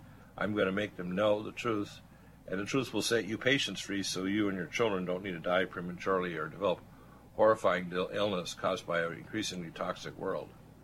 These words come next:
<clears throat> So, so, um, uh, let's see. We have, uh, we have some amazing testimonials. I'll just tell you, we've had people, we've restored their vision, we've stopped dementia,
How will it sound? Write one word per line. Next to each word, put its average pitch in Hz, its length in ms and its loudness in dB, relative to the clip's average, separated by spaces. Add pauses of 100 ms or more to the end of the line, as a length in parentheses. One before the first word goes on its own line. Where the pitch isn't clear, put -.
(580)
<clears throat> 151 400 10
So, - 180 -6 (280)
so, 113 260 6
um, 95 200 4 (1700)
uh, 104 380 8
let's 127 220 6
see. 101 240 2
We 92 160 -2
have, 98 320 2
uh, 90 280 6 (920)
we 190 140 8
have 196 100 8
some 101 160 0
amazing 104 380 0
testimonials. 90 640 -4
I'll 90 60 -2
just 95 240 -4
tell 104 160 4
you, 85 100 -4
we've 90 160 -6
had 85 180 -6
people, 98 300 -2
we've 87 240 -2
restored 82 360 -4
their 76 100 -6
vision, 120 440 2 (760)
we've 92 160 2
stopped 92 320 4
dementia, 120 580 4